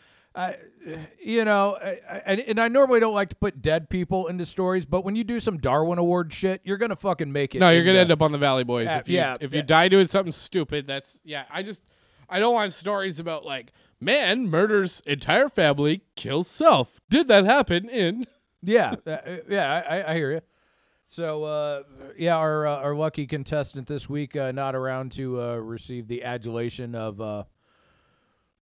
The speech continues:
Speaker 2: See, I like asking where in Canada does it happen 'cause it makes a difference, but there's no point in asking where in Florida. As
Speaker 1: Yeah,
Speaker 2: soon
Speaker 1: it
Speaker 2: as
Speaker 1: d-
Speaker 2: you cross that state line, and you cross from, like, Alabama, that's how bad Florida is. Like, you're already in Alabama or Steve from Mississippi, whatever,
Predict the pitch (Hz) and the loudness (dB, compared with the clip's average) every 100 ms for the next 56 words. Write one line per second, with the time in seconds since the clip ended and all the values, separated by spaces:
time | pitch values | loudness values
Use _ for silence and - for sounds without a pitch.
0 | _ _ - - 180 196 220 196 180 202 | _ _ -20 0 4 6 4 2 0 -2
1 | 170 139 170 190 170 160 170 170 147 135 | -2 2 4 4 0 -2 -2 -2 -2 -2
2 | 127 131 123 123 123 127 135 143 135 123 | -4 -4 -4 -4 -8 -8 -8 -10 -12 -12
3 | 127 131 113 - - 123 123 _ _ - | -12 -12 -16 -12 -8 -8 -10 _ _ -20
4 | _ 190 185 202 175 180 156 147 - 135 | _ 0 4 4 4 2 2 0 0 -2
5 | 135 127 110 - 131 110 - - 143 180 | -2 -2 -4 -2 0 0 -4 -4 0 2
6 | 196 196 190 - 185 175 - 165 - 165 | 0 -2 -6 -2 0 0 0 -6 -6 -4
7 | 165 165 190 240 - 233 285 - - 180 | -4 -4 -4 -2 4 4 4 -2 0 0
8 | 160 151 127 190 202 175 - 165 139 107 | 2 0 -2 2 4 4 4 4 2 -2
9 | - - _ 170 220 311 - 165 190 143 | -10 -20 _ -2 2 2 2 2 2 0
10 | 135 170 139 117 95 - _ _ _ _ | 2 2 2 -2 -8 -12 _ _ _ _
11 | _ _ - 156 190 240 269 220 214 170 | _ _ -6 0 4 6 6 6 4 2
12 | 165 160 170 147 160 139 135 135 135 - | 0 0 0 2 2 2 0 -2 -4 -6
13 | 165 175 170 156 151 135 170 160 123 120 | -6 -6 -4 -6 -6 -6 -4 -4 -4 -4
14 | 120 117 | -2 -2